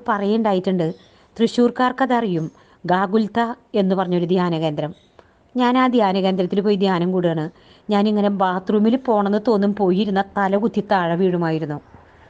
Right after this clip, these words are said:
പല പ്രാവശ്യം വീണിട്ടുണ്ട് അങ്ങനെ. അപ്പോഴാണ് അവിടെ പോയി ധ്യാനം കൂടിയത്. ആ ധ്യാന കേന്ദ്രത്തിൽ വെച്ച്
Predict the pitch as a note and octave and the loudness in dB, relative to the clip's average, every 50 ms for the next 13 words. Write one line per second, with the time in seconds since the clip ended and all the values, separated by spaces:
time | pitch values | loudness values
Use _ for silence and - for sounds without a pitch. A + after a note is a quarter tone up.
0 | - - - G3+ G#3+ A3+ A3+ B3+ C4 C4 C4+ C4 - C#4+ C4 C4 A#3+ A3 G#3+ F#3 | -12 -6 -4 -2 -2 0 0 2 2 2 0 0 2 2 4 4 4 4 2 0
1 | F#3+ F#3 F#3+ F3+ E3 E3+ D#3+ D#3 D3+ - - - - - - - - - - - | -2 0 0 0 0 0 -2 -4 -6 -8 -12 -20 -20 -20 -20 -20 -20 -20 -20 -20
2 | - - - - _ - - - - _ _ _ _ _ - - - - - - | -20 -20 -20 -20 _ -20 -20 -20 -20 _ _ _ _ _ -20 -20 -20 -20 -20 -20
3 | - - _ _ - D#3+ - - A#3+ A#3+ A3 G#3+ A3 G#3 G3 G#3 G#3 - A#3 G#3+ | -20 -20 _ _ -14 -8 -2 0 2 2 4 2 2 2 2 0 2 2 2 2
4 | G3+ G#3 G#3 F#3+ F3 E3+ F3 F#3 F3+ F3 E3+ D#3+ D#3+ D#3 F3 - - - - - | 4 4 4 4 4 2 2 2 2 2 2 2 0 0 -2 -4 -10 -20 -20 -20
5 | - - - F#3+ G#3 B3 C4 A#3 G#3+ G3+ F#3+ G3 G#3 A#3 A#3+ B3 B3 B3+ C4 B3 | -10 -4 0 0 2 2 2 4 4 4 4 4 2 2 2 2 2 2 2 2
6 | B3+ C#4+ C4 A3+ G#3 F3+ - - - F3+ F3 F3+ G3 | 2 2 2 4 2 0 0 0 2 2 4 2 0